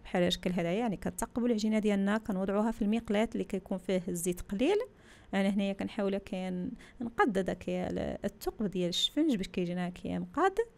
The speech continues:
وكنخليو الحبه حتى كتشد راسها شي شويه، يعني ماشي كطيب فقط كتماسك. لاحظوا معايا بحال هالشكل، ومباشره غنهزوها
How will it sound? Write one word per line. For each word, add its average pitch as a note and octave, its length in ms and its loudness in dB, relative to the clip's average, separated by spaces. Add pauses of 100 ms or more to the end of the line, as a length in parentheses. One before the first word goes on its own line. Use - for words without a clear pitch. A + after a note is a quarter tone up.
(400)
وكنخليو G3 600 0
الحبه F#3 380 0
حتى - 340 -4
كتشد F#3 460 0
راسها F3+ 240 2
شي G3 140 -6
شويه، G#3+ 480 -2 (140)
يعني E3 120 -2
ماشي A3 320 2
كطيب C4+ 420 4
فقط - 500 4
كتماسك. - 880 0 (380)
لاحظوا F3+ 300 -2
معايا F3 140 0
بحال F3+ 220 -6
هالشكل، C#4 420 0 (3750)
ومباشره G#3+ 640 4
غنهزوها G3 760 2